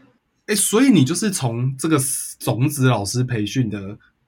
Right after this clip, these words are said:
教学之后，就发现自己还蛮喜欢教学的，然后就开始去，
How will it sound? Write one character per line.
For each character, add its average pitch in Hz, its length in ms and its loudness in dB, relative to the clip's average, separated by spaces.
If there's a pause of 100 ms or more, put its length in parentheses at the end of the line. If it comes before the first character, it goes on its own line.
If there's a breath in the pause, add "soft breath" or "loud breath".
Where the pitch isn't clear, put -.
(140)
教 131 260 0
学 110 180 -4
之 104 220 -8
后， 117 140 -4
就 127 100 0
发 120 160 -4
现 120 160 -2
自 107 100 -6
己 127 120 2
还 104 100 -6
蛮 98 180 -6
喜 98 80 -10
欢 98 140 -6
教 92 220 -10
学 - 180 -12
的， 101 140 -16 (120)
然 113 80 -6
后 127 60 2
就 127 140 2
开 127 120 0
始 117 140 -4
去， 110 380 -2